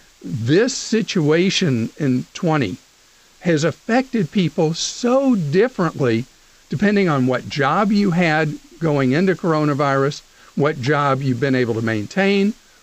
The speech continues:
what job you've lost, what job you've gained back. Whatever the circumstance, people have been affected so differently. So I want to make sure to deal with the issues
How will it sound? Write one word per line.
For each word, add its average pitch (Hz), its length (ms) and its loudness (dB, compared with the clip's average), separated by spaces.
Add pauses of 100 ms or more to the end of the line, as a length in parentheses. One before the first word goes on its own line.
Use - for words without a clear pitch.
what 147 240 0
job 147 300 0
you've 131 160 -2
lost, 180 360 0
what 156 160 -2
job 143 280 0
you've 117 180 -4
gained 147 420 0
back. 185 440 -2 (440)
Whatever 160 400 2
the 156 100 2
circumstance, 147 800 0
people 240 500 -2
have 170 160 2
been 160 140 0
affected 147 720 -4 (260)
so 180 260 0
differently. 127 600 -2 (300)
So 175 120 0
I 165 40 2
want 185 100 2
to 190 40 2
make 185 280 0
sure 190 640 2 (680)
to 147 360 2
deal 202 460 2
with 147 300 0
the 131 200 2
issues 160 640 0